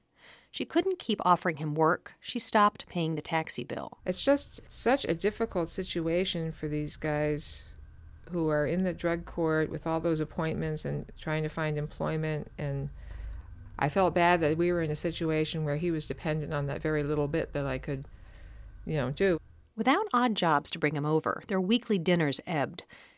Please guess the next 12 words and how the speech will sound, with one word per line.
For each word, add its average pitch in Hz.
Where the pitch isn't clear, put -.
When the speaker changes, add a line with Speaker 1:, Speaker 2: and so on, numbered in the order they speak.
Speaker 1:
And 240
then 349
she 392
heard 247
about 208
his 208
cocaine 160
binge, -
but 233
not 311
from 320
him. 269